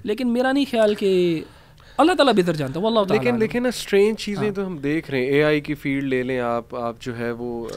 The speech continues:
Speaker 2: पूरा कंप्यूटर साइंस की फील्ड ले लें,
Speaker 1: How
Speaker 2: तो
Speaker 1: does that
Speaker 2: वर्चुअल
Speaker 1: mean,
Speaker 2: रियलिटी की फील्ड
Speaker 1: how
Speaker 2: ले
Speaker 1: does
Speaker 2: लें।
Speaker 1: that mean के करीब है?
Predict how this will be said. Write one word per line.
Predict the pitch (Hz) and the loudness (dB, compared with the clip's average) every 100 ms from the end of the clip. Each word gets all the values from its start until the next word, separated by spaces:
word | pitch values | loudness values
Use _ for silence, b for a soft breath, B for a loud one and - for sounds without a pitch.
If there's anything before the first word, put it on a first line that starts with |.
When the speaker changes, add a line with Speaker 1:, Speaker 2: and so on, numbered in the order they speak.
| 110 - | -14 -10
Speaker 2:
पूरा | 120 120 | -6 -6
कंप्यूटर | - 120 131 123 139 131 | -6 -8 -8 -2 -2 -2
साइंस | 127 127 120 117 | -4 -6 -6 -8
की | - | -12
फील्ड | 123 127 117 | -12 -10 -10
ले | 113 107 | -8 -6
लें, | 107 110 110 | -6 -6 -8
Speaker 1:
How | |
Speaker 2:
तो | - - 254 | -10 2 4
Speaker 1:
does | 285 254 | 6 6
that | 277 | 4
Speaker 2:
वर्चुअल | 233 180 | 6 2
Speaker 1:
mean, | 151 139 | 4 6
Speaker 2:
रियलिटी | 147 165 156 156 | 4 4 -2 -6
की | 147 | -6
फील्ड | 139 131 127 | -6 -4 0
Speaker 1:
how | 226 294 | 4 6
Speaker 2:
ले | 269 | 6
Speaker 1:
does | 247 247 | 4 2
Speaker 2:
लें। | 247 | 0
Speaker 1:
that | 208 | 0
mean | 226 233 | 0 0
के | 226 | 0
करीब | 175 165 139 | 0 0 -2
है? | 135 | -8